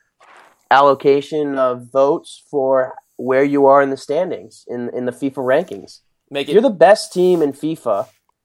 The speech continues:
Speaker 1: and you've won a certain amount of World Cups, you've had a certain amount of success. I think that you should have the ability to dictate where the future's going more so than a country that has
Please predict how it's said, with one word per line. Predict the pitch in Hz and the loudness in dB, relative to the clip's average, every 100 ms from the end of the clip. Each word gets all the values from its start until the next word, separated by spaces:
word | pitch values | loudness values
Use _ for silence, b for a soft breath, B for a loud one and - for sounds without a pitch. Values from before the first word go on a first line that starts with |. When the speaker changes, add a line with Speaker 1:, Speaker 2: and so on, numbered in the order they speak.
| _ _ | _ _
Speaker 1:
and | - 127 | -8 -4
you've | 139 147 131 | -2 -4 -4
won | 131 139 143 | -2 2 2
a | 135 | 0
certain | - 143 135 | 0 0 2
amount | 143 139 | 0 0
of | 131 | 2
World | 135 135 | 2 2
Cups, | 147 131 131 | 4 4 4
you've | 123 | 0
had | 135 | 0
a | 123 | 0
certain | - 135 | -4 -8
amount | 131 127 123 | -8 -8 -8
of | |
success. | 123 123 165 160 - _ _ _ _ _ - | -10 -8 -4 -2 -4 _ _ _ _ _ -6
I | 131 175 | 0 0
think | 196 147 123 120 | -2 -6 -6 -8
that | 151 | -12
you | 131 139 | -8 -10
should | - 135 | -10 -2
have | 131 120 120 120 | 2 4 2 0
the | 123 | -6
ability | 113 117 117 117 117 117 - | -4 -2 -2 -2 -4 -6 -8
to | 127 117 | -8 -8
dictate | 120 127 - 135 117 | -2 -2 2 4 4
where | 117 123 | 4 2
the | 107 | 0
future's | - 180 156 127 | -6 -6 -6 -2
going | 131 120 120 | 0 0 0
more | 131 131 | 2 2
so | 131 127 123 | 2 2 2
than | 123 117 117 117 _ _ _ _ | 2 0 0 -4 _ _ _ _
a | - | -4
country | - 131 127 123 | 0 0 0 0
that | 120 117 | 4 4
has | 127 113 113 110 110 - | 6 6 6 4 -2 -12